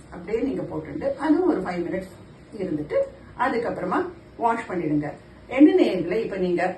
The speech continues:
எத்தனை மாதிரியான மெத்தட்ஸ் நான் சொல்லியிருக்கேன். So you have to do it. எதுக்காக இத்தனை வழிகள் நான் சொல்லியிருக்கேன் அப்படின்னு சொன்னா,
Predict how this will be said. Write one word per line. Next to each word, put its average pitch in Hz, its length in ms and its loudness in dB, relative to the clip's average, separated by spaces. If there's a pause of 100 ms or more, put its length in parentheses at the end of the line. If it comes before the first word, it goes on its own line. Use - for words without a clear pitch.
(160)
எத்தனை 302 640 0
மாதிரியான 226 760 4 (320)
மெத்தட்ஸ் 247 560 -4
நான் 202 220 -4
சொல்லியிருக்கேன். 185 600 -4 (380)
So 180 360 0 (280)
you 233 60 -6
have 262 380 2
to 262 200 -6 (300)
do 294 300 10
it. - 180 -2
எதுக்காக 285 500 6
இத்தனை 226 240 0 (360)
வழிகள் 269 460 6
நான் 180 240 -2
சொல்லியிருக்கேன் 170 440 -2
அப்படின்னு 151 400 0
சொன்னா, 147 420 -4